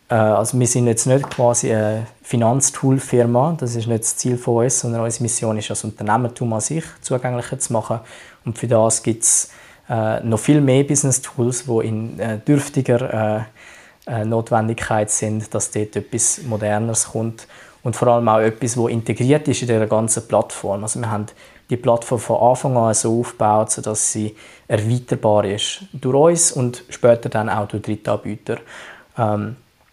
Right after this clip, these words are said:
und dass alle Daten drauf dann natürlich überall können eingesetzt werden, ohne dass man dreimal muss eintöckeln.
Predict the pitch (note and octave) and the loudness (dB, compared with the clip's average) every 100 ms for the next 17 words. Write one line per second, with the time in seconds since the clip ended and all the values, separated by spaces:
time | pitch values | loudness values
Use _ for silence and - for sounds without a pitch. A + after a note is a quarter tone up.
0 | _ _ _ - B2 A2+ A2 - - B2 | _ _ _ -2 0 2 0 -2 -2 2
1 | B2+ A#2 A2+ A#2 B2 B2 A#2+ A2+ - A2 | 2 4 4 4 2 -2 0 0 -2 -2
2 | G#2+ - G#2+ G#2 C3+ B2 A#2 G#2 G#2+ G#2+ | -2 -2 -2 0 -2 0 2 4 4 2
3 | - - A2 A2 A2+ - A#2 - - G#2 | -6 -8 -6 -2 -2 -2 -2 -2 -2 -2
4 | G#2+ G#2+ G#2+ G#2 - - G#2+ G2+ G2+ G2+ | 0 -2 -4 -6 -10 -8 -4 -4 -4 -6
5 | G#2+ G#2+ G2+ - A2 G#2+ | -8 -6 -6 -6 -6 -6